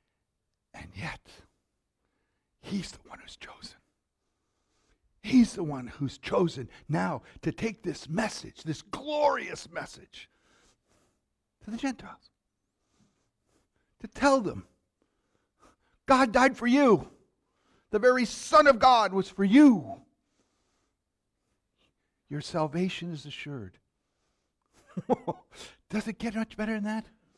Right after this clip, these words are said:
There's that wonderful big picture for us of what he did. And where's he writing this? He's not writing this from the confines of a wonderful vacation spa.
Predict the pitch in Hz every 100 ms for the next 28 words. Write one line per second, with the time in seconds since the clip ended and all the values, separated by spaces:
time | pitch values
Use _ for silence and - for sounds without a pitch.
0 | _ _ _ _ _ _ 202 220 233 214
1 | 208 190 165 175 233 240 208 202 196 143
2 | 226 226 185 - - 247 - 156 151 139
3 | - 156 - 139 - - - - _ _
4 | _ - 151 170 175 175 - _ 170 143
5 | 127 123 101 - - 156 143 175 262 240
6 | 214 135 131 226 254 294 302 - - _
7 | _ _ _ _ _ _ _ _ _ _
8 | 233 226 285 269 247 254 269 254 220 202
9 | 190 - - 202 202 190 190 180 - 226
10 | 233 220 214 202 208 185 185 185 180 180
11 | 180 208 233 233 214 196 190 175 190 -
12 | 226 226 - 180 160 - 175 185 233